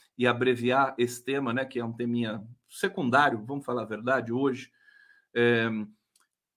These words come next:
ele foi abandonado por todos os bolsonaristas, os deputados bolsonaristas mal, mal, é, ajudaram ele ali,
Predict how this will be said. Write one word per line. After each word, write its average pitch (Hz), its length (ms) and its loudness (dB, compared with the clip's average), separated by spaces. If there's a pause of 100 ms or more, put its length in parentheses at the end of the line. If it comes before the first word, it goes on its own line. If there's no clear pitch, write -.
(800)
ele 180 140 6
foi 190 180 4
abandonado 180 640 6
por 143 140 -6
todos 147 220 -4
os 139 60 -4
bolsonaristas, 139 680 -2
os 135 60 -4
deputados 165 420 4
bolsonaristas 131 840 -2 (840)
mal, 143 480 8
mal, 135 760 6
é, 117 340 2
ajudaram 117 720 0
ele 120 180 2
ali, 156 360 -2